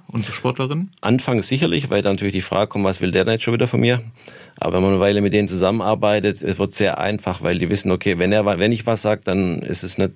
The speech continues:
Speaker 2: dahergelabert, sondern dann ist es wirklich Achtung.
Speaker 1: So, dann würde mich jetzt noch interessieren, ähm, Ihre Kochkünste nach dem Kochkurs?
Speaker 2: Ich wollte früher mal interessanter Koch werden, aber ich hab eine Frau, äh, die fantastisch kocht und ich, ich darf da mitschnipseln.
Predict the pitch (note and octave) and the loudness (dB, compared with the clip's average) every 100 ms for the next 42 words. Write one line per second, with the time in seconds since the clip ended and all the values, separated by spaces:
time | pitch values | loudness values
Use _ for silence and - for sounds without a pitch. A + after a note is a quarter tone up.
0 | E2+ F2+ F#2+ G2 G#2 G2+ G2 F#2 F2 F2+ | -2 2 2 2 2 2 0 -2 0 0
1 | F2 F2+ F2 - - - - - - - | 2 0 -2 -4 -6 -4 -4 -2 -6 -10
2 | - _ _ _ _ _ _ _ _ _ | -18 _ _ _ _ _ _ _ _ _
3 | - D#2+ - - - _ _ G#2+ F#2+ G#2 | -6 -6 -6 -10 -10 _ _ -2 0 0
4 | - A2+ A#2+ A#2+ B2 A#2+ A2 B2 C#3 C3 | -2 -2 0 0 2 2 2 -2 0 0
5 | B2 - - C3 B2+ B2 - A#2 A2+ - | -2 -4 -2 2 2 0 -2 0 0 0
6 | C3 B2+ - C3 - C#3+ - C#3+ B2 B2 | 0 0 -2 -4 -4 -4 -4 -2 0 0
7 | B2+ B2+ C3+ - C#3+ D#3 - - F2+ A2 | -2 -2 -6 -2 -4 -4 -10 -4 2 2
8 | - A2 G#2 G2+ G2 A2 G2+ F2+ G#2+ B2 | 2 2 4 2 2 2 2 2 0 0
9 | F#2+ F2+ F2+ F#2 F#2 G2+ F#2+ F#2 F#2 G2+ | 0 2 2 2 2 0 -2 -2 2 2
10 | A2+ G2 - F2+ F2+ F#2 F#2 F2+ F2+ - | 2 -2 -6 -4 -2 0 0 0 -2 -2
11 | F2 G2 - - - G#2+ A2+ - - - | 0 -2 -2 -8 0 0 0 -10 -20 -20
12 | - - - F#2 F2+ - F2 - - F#2 | -20 -8 -2 0 -2 -4 -6 -4 -2 -2
13 | - F2 F#2+ - F2 - D#2+ | 0 0 0 0 -4 -2 -6